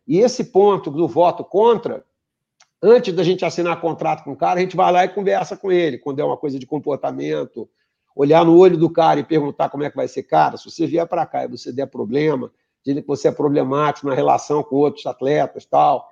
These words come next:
né? Então, a gente tenta ter esse tipo de conversa, porque a gente entende que,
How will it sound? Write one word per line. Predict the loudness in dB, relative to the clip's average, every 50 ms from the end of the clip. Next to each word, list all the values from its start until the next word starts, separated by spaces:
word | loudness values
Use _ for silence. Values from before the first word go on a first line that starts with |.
| _ _ _ _ _ _ _ _
né? | -4 -2 -2 -2 -2 -4
Então, | -4 0 0 0 2
a | 0 0
gente | 0 -2 -2 -2 -2
tenta | -2 0 0 -2 -4
ter | -8 -6 0 4 6
esse | 6 6 4 0 -4
tipo | -4 -4 -4 -4
de | -6
conversa, | -4 -4 -4 0 2 4 4 4 4 0 -2 -6 -10
porque | -8 -8 -8
a |
gente | -6 -6 -8 -8 -8
entende | -8 -6 -4 -2 -2 -4 -4
que, | -4 -2 -2 -2 -2